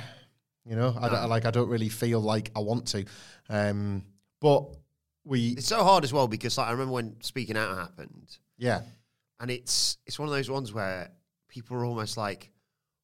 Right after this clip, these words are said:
Speaker 2: "When can we go back to just talking about wrestling?" And, and arguably, you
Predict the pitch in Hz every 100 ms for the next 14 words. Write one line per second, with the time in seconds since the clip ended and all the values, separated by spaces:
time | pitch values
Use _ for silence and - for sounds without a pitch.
0 | _ 123 143 147 147 135 127 127 - 90
1 | 107 - 120 - 104 - 98 - 92 87
2 | 85 107 123 170 139 120 113 107 110